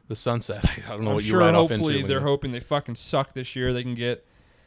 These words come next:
Speaker 2: Sam Howell or
Speaker 1: I don't know what you write
Speaker 2: fucking
Speaker 1: off into
Speaker 2: Malik,
Speaker 1: when you go, like,
Speaker 2: Malik
Speaker 1: five and
Speaker 2: Willis.
Speaker 1: thirteen, and
Speaker 2: Yeah. <laughs>
Speaker 1: it just goes dark and gets real depressing.
Speaker 2: Yeah. Yeah.
Speaker 1: Yes, they, they need an injection of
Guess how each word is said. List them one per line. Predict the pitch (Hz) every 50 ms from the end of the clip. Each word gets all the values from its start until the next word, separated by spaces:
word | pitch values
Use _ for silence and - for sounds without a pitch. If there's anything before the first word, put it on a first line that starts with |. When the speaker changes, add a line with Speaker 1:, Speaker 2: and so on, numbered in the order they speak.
| - - -
Speaker 2:
Sam | - - 113 113 117 120 120
Howell | 120 117 113 113 113 113 113 113 113 113 110
or | 107 107 107 107 107 107
Speaker 1:
I | 127
don't | 135
know | 143
what | 139 127
you | 110 110
write | 113 107 104
Speaker 2:
fucking | 107 110
Speaker 1:
off | 110 113
into | - 127 127
Speaker 2:
Malik, | 123 120 110 117
Speaker 1:
when | 101
you | 101 101
go, | 101 107 101 101
like, | 101 98 98 101 _ -
Speaker 2:
Malik | - 117 113 110 113 110
Speaker 1:
five | 117 107 101 101 101
and | 101 101
Speaker 2:
Willis. | 107 113 - -
Speaker 1:
thirteen, | 120 107 98 - - 113 104 98 98 95 95
and | 95 98 98
Speaker 2:
Yeah. | 82 85 101 - - - 233 165 101 90
<laughs> | - _ -
Speaker 1:
it | - 107
just | 101 104 104 - -
goes | 117 101 101 92
dark | - - 104 95 101 98 98 92 -
and | 104 98 101
gets | 101 - - -
real | 104 98
depressing. | 98 - - - 117 98 98 - - 104 101 101 - - - - - - - - - -
Speaker 2:
Yeah. | - 50 50 50 - - - - - - - - - - - - - - -
Yeah. | - 98 90 78 78 90 104 - - _ _ _
Speaker 1:
Yes, | - 104 101 98 92 90 90 - - -
they, | - 113 113 113
they | 92 107 117 120
need | 117 117 113 104
an | 104 98
injection | 101 - 104 104 98 95 104 110 107 107 - - - 120 110 110 - - - - -
of | 110 104 101 101 101 98 95 - -